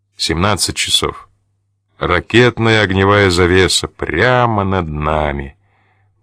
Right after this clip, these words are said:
Пыль и зловоние. Мы еще сильнее прижались к земле. Окрики:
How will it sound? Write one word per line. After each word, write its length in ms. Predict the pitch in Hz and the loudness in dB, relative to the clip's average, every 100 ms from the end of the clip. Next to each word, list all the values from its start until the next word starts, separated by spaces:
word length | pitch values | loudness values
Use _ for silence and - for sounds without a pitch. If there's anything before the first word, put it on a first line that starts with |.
| - | 0
Пыль 480 | 110 117 113 92 80 - | 2 2 0 -4 -8 -8
и 80 | |
зловоние. 840 | 87 80 82 85 87 80 71 71 67 _ _ - - - - - _ | -4 -2 0 2 2 2 -2 -8 -10 _ _ -20 -20 -20 -20 -20 _
Мы 200 | 120 135 | -2 0
еще 280 | 120 - 131 | 2 2 2
сильнее 640 | - 127 117 117 123 107 | 4 2 4 4 6 4
прижались 760 | 90 90 90 101 107 98 85 - | 4 0 2 2 4 4 2 0
к 60 | 80 | -2
земле. 680 | 80 90 90 90 87 80 73 - _ _ _ _ - | -2 0 0 2 2 0 -4 -16 _ _ _ _ 0
Окрики: 680 | 104 101 92 85 - 69 | 2 2 0 -4 -6 -10